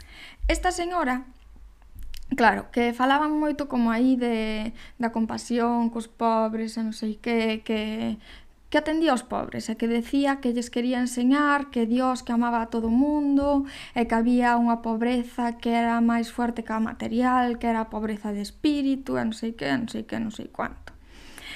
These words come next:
Pero resulta que tiña un poquito un lado sádico esta muller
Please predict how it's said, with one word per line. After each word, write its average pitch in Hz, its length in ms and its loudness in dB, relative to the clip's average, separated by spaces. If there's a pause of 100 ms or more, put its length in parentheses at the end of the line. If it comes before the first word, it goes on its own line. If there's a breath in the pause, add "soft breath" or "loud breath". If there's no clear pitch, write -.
(280 loud breath)
Pero 311 400 4 (1400)
resulta 240 720 2
que 254 320 -4 (760)
tiña 254 220 4
un 254 80 2
poquito 247 360 -4
un 226 200 0
lado 220 200 -2
sádico - 460 -8
esta - 220 -12
muller - 300 -16